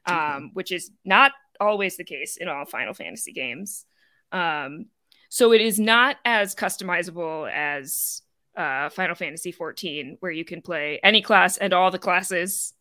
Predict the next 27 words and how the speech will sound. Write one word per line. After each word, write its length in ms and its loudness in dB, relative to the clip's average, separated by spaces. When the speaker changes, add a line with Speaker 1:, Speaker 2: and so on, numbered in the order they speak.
Speaker 2:
if 180 -6
you 120 -8
want 220 -6
to. 300 -6
Uh, 460 0
but 140 -4
there, 200 4
I 140 6
think 320 -4
if 160 -6
you 120 -6
like, 380 -4
if 160 -12
you 140 -12
like, 240 -8
do, 220 -12
you'll 300 -4
get 140 -2
to 80 -8
do 100 -6
magic. 440 -10
That's 220 -8
for 100 -20
sure. 260 -14
Speaker 1:
Okay, 400 0
and 200 4
you, 200 2